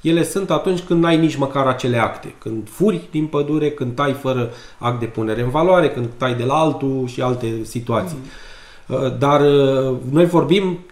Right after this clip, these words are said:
Speaker 1: cel mai mult de lemn intrat ilegal pe piață.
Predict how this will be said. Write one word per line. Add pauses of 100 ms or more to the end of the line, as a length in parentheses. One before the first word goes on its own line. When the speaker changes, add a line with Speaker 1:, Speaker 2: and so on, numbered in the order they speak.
Speaker 1:
cel
mai
mult
de
lemn
intrat
ilegal
pe
piață.